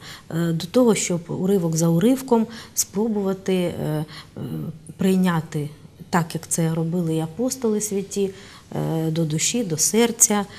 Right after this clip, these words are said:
е, ті Божі откровення, ті істини, які нам подає Господь. Щиро дякую вам, Отче, за участь у нашій сьогоднішній програмі.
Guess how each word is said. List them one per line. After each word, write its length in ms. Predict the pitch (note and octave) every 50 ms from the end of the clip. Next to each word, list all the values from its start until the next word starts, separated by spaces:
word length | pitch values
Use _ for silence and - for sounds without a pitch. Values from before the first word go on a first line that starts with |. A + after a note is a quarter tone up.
| - - - - -
е, 180 | D3+ D#3 D#3+ D#3 - -
ті 320 | - E3+ F3+ F3 D#3+ D#3 D#3+ D#3
Божі 320 | D#3 F3 F3+ D#3+ D#3 D3
откровення, 720 | D3+ - - - E3 D#3+ E3 F3+ G#3+ B3 A#3+ G#3 G3 F3
ті 180 | E3 - - B2+
істини, 500 | - F#3 A#3 A#3+ - - - G3 F3+ D3
які 300 | C#3 C#3+ - - A3+ A3
нам 160 | G#3 F#3+ E3
подає 520 | - C#3 B2+ B2+ C3 C3 C3+ D3+ F3 F#3 F#3 E3
Господь. 580 | - - D3+ - - - - - C#3 D3 - - - - - - - - -
Щиро 320 | - - D#4+ D#4+ D4+ C#4
дякую 420 | A#3 G3 G3 F#3+ F#3 - - F3+ E3
вам, 180 | E3+ E3 E3+ -
Отче, 360 | G3+ A3 C#4+ C#4+ - - G3
за 140 | E3+ E3 E3
участь 440 | D#3+ E3 A3 B3 - B3 A3+ - -
у 20 |
нашій 300 | D#3+ D#3+ D#3+ D3+ - E3+
сьогоднішній 640 | D#3 - - D3+ D#3+ E3+ F#3+ G3 G3+ G3 - - E3
програмі. 580 | E3 - E3 D#3 D3+ D3+ D3 C#3+ C#3+ D3+ -